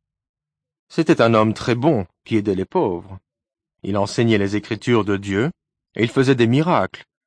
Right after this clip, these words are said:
grâce au pouvoir du Saint-Esprit. Mais certains Juifs se sont opposés à lui. Ils ont emmené Étienne en justice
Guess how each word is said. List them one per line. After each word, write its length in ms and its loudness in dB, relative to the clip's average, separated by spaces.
grâce 340 -2
au 60 -4
pouvoir 480 0
du 100 -4
Saint-Esprit. 720 -6
Mais 100 -2
certains 440 2
Juifs 600 -4
se 140 -6
sont 240 2
opposés 480 0
à 80 -2
lui. 260 -8
Ils 200 -8
ont 80 2
emmené 380 6
Étienne 320 0
en 100 0
justice 760 -6